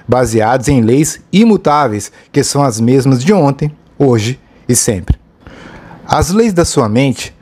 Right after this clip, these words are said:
são mencionadas repetidamente na Bíblia, que diz: "Vá, e como creste, te seja feito." Mateus oito, treze. O excesso de tensão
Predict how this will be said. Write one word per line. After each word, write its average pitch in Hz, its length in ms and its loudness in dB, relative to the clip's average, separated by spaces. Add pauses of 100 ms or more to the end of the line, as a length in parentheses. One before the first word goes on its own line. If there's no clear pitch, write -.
(100)
são - 240 -2
mencionadas 123 800 0
repetidamente 123 760 0
na 160 120 0
Bíblia, 123 420 0 (240)
que 135 100 2
diz: 104 400 -2 (880)
"Vá, 120 480 -2 (460)
e 123 100 -2
como 156 300 0
creste, 123 580 -2 (680)
te 185 140 2
seja 139 340 0
feito." 117 460 -4 (380)
Mateus 135 640 -2 (180)
oito, 147 380 0
treze. 104 520 -2 (1300)
O 202 100 4
excesso 233 440 0
de 196 100 2
tensão 127 580 0